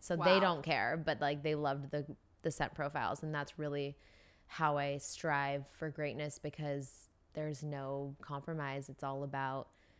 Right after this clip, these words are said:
Speaker 1: scent and wellness and how, like, you wanna incorporate that in your day-to-day. And,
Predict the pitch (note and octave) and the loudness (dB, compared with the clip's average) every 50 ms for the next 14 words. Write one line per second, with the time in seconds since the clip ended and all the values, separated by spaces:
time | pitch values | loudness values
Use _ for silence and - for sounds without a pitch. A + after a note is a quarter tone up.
0 | _ _ - - - - D#3 C#3+ C#3+ D3+ D3 - - C#3+ C#3+ C#3 C#3 C#3 C#3 C#3 | _ _ -12 -8 -4 -2 -2 -2 -2 -2 -6 -8 -8 -10 -8 -8 -6 -6 -6 -4
1 | C#3 C3+ C#3 C#3 C#3 C#3+ D3 - - C#3+ C#3 C#3 C3 C3+ C3+ C3+ C3 B2+ C3 C3 | -4 -4 -4 -4 -6 -6 -6 -6 -6 -8 -8 -6 -4 -2 -2 -2 -2 -4 -4 -4
2 | C3+ B2+ C3+ B2+ - D3 C#3 C#3 C3+ C3+ C3+ C3+ C#3 - - C3+ B2+ - C3+ C3+ | -4 -6 -6 -6 -8 -8 -8 -6 -6 -8 -8 -8 -10 -8 -8 -8 -6 -6 -6 -6
3 | C3+ - B2+ - - C3+ C#3+ C#3+ C3+ C3+ C3 C3 C3 - - C3+ C3+ B2+ B2+ B2+ | -6 -6 -8 -8 -6 -8 -8 -8 -6 -4 -4 -4 -6 -6 -8 -8 -6 -6 -6 -6
4 | C3 C3+ C3 C3 C3 C3 C3+ | -6 -6 -6 -8 -8 -10 -10